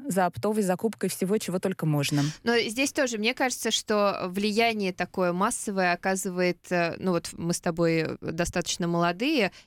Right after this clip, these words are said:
Speaker 2: и на нас даже оказывает влияние взрослое поколение. Ну вот я бабушку сегодня уже о ней говорила.
Speaker 1: Мгм.
Speaker 2: Ну и, понятное дело, во времена Советского Союза, после Великой Отечественной войны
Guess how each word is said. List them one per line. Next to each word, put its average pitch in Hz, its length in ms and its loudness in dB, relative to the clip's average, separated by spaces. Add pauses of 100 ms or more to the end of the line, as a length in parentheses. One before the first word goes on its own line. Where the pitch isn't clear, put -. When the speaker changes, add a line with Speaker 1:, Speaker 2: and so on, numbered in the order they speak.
(100)
Speaker 2:
и 196 100 2
на 196 140 4
нас 208 240 -2
даже 165 260 -2
оказывает 165 500 -2
влияние 185 440 0
взрослое 175 480 -2
поколение. 196 640 0 (160)
Ну 170 120 -4
вот 160 180 -6
я 160 100 0
бабушку 165 380 -2
сегодня 160 420 -4
уже 156 380 0
о - 180 0
ней 160 160 -2
говорила. 180 560 0 (100)
Speaker 1:
Мгм. 214 440 2
Speaker 2:
Ну 208 80 4
и, 208 80 4
понятное 214 500 0
дело, 202 260 2
во 180 100 -2
времена 196 340 2
Советского 196 540 -2
Союза, 202 800 0
после 185 540 2
Великой 175 360 0
Отечественной 180 440 -2
войны 185 500 2